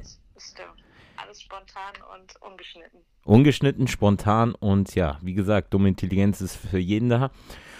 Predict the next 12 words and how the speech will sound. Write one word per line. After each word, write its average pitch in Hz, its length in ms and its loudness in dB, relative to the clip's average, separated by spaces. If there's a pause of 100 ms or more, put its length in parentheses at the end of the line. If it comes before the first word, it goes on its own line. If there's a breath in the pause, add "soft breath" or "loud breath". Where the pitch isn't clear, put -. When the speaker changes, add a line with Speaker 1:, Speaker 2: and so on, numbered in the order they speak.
(560 loud breath)
Speaker 2:
Und 101 400 4
ja, 82 380 2
Lisa, 92 320 2
willst 95 200 0
du 104 40 2
mal 101 120 6
erklären, 101 460 4
woher 98 320 6
wir 98 80 4
uns 90 200 0
eigentlich 85 400 -2
kennen? 123 320 2